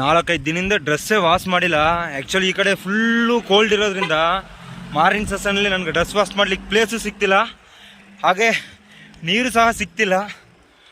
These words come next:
ನೋಡೋಣ, ಇವತ್ತು ಎಲ್ಲೋ ಮುಂದ್ಗಡೆ ಒಂದು ಹೊಳೆ ಇದೆಯಂತೆ, ಹೊಲದಲ್ಲಿ ಡ್ರೆಸ್ ವಾಶ್ ಮಾಡಿಕೊಂಡು ಸ್ನಾನ ಮಾಡಿಕೊಂಡು ರೆಸ್ಟ್ ಮಾಡಿ ಮುಂದೆ ಹೋಗೋಣ.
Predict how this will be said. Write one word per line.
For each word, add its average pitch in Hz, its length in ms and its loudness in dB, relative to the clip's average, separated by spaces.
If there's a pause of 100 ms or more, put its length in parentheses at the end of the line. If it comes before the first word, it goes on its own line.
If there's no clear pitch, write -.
(200)
ನೋಡೋಣ, 220 320 2
ಇವತ್ತು 196 240 -4
ಎಲ್ಲೋ 214 220 0
ಮುಂದ್ಗಡೆ 202 500 2 (260)
ಒಂದು 165 180 -6 (100)
ಹೊಳೆ 185 240 0
ಇದೆಯಂತೆ, 165 340 -2 (920)
ಹೊಲದಲ್ಲಿ 185 420 0 (200)
ಡ್ರೆಸ್ 156 200 -2
ವಾಶ್ 190 220 -2
ಮಾಡಿಕೊಂಡು 175 380 0 (800)
ಸ್ನಾನ 165 340 2
ಮಾಡಿಕೊಂಡು 156 360 0 (1000)
ರೆಸ್ಟ್ - 220 -2
ಮಾಡಿ 170 180 0
ಮುಂದೆ 165 240 -2
ಹೋಗೋಣ. 151 300 -2